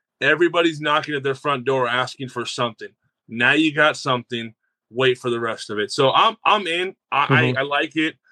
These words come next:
Speaker 1: I enjoy it. And if anybody's really challenged by, you know, being politi-, politically correct, show me a real mermaid and what they look like, and then I'll believe you.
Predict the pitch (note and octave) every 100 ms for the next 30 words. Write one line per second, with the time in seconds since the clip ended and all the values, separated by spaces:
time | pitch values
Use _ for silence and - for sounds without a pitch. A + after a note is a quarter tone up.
0 | _ B2+ D3 C#3 B2 C3 C3+ D3 C3 _
1 | _ - D#3 E3 D#3+ B3 D4 A#3 G#3 D#3+
2 | D3+ E3+ D#3+ - D#3+ C#3+ D3 C#3+ B2 C3
3 | B2+ B2 B2 C#3 B2+ A#2+ A#2+ C3+ C#3 B2+
4 | C3 C3+ B2 - _ - C3+ C#3 C#3 C3
5 | C#3 B2+ A#2 A#2 B2 - _ _ - -
6 | A3 D#4 F#4+ D#4+ A#3 A3 F#3+ E3+ D#3+ D3+
7 | D3+ D3+ E3+ E3+ D#3+ D#3+ C#3+ C3 B2+ B2+
8 | D3+ D3+ D#3 D3 C3+ C3 A2 G#2